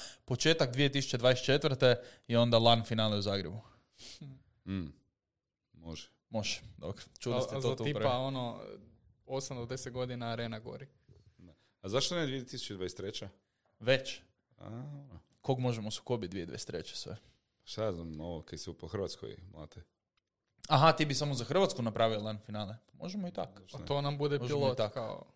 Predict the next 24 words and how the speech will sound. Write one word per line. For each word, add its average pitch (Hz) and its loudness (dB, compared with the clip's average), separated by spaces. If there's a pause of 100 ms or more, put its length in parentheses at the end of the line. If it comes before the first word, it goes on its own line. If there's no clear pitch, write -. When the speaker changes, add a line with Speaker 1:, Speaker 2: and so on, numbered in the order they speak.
(120)
Speaker 3:
projekt. - -14
Speaker 2:
Da. 78 -14
Speaker 3:
Pa. 65 -10 (160)
Speaker 2:
Naprimjer, 117 -2
Speaker 1:
Ostavimo, 151 10
Speaker 2:
na 127 4
Speaker 1:
ne 131 6
znam, 113 0
Speaker 2:
na 113 0
Good 127 2
Game 120 6
u 101 2
Zagrebu. 90 4 (840)
Speaker 1:
ostavimo 131 8
samo 131 4
C 120 4
S - 2
ko 113 -4
finale 113 0
i 110 -4
sukobimo, 107 -2
ne 107 0
znam, 104 -4
Speaker 2:
Da. 78 -6